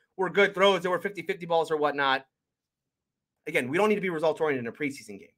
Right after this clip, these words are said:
It's not, it's not important that Steelers win or lose. It's important that we get a fuller picture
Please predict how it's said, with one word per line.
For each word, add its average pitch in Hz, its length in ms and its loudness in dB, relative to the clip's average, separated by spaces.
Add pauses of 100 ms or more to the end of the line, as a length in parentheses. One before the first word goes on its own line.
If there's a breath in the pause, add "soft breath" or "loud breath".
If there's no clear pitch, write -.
It's - 80 -16
not, 143 160 -2
it's 135 80 -8
not 196 100 6
important 202 300 2
that 170 120 -6
Steelers 160 200 -4
win 156 140 2
or 143 60 2
lose. 151 300 2 (160 soft breath)
It's - 100 -8
important 196 340 4
that 185 100 2
we 165 60 -6
get 170 100 4
a 135 200 -4
fuller 233 280 6
picture 160 600 0